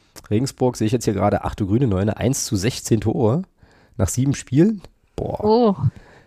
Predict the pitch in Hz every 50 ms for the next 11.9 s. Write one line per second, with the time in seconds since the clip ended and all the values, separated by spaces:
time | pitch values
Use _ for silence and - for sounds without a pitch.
0 | _ - - 107 - - - - 131 - - - 190 185 - - - - _ _
1 | _ _ _ _ - - - 302 294 269 320 349 - - - 349 - - - -
2 | _ - - - - _ - - 104 101 - - - 123 - - - - - -
3 | - - - _ _ - - 110 - - - - 151 139 117 - - - - -
4 | - _ _ - 156 - 117 95 - - - - _ _ - - 104 101 101 101
5 | 92 95 98 98 - _ _ _ _ _ _ _ - 101 101 113 104 82 73 71
6 | - _ _ _ _ - 90 - - - 82 80 - _ _ _ - - - -
7 | - - _ _ - - - 143 117 110 - 127 - - 147 135 113 120 - 127
8 | 113 98 101 110 - - - 82 - - - 85 85 _ _ _ _ _ _ _
9 | _ _ _ _ _ _ _ _ _ _ - - - - _ _ _ _ _ _
10 | _ _ _ - - 175 165 175 190 151 - - - - 320 254 180 156 - -
11 | 175 170 160 - 165 156 170 170 - 170 160 - - 165 - - 165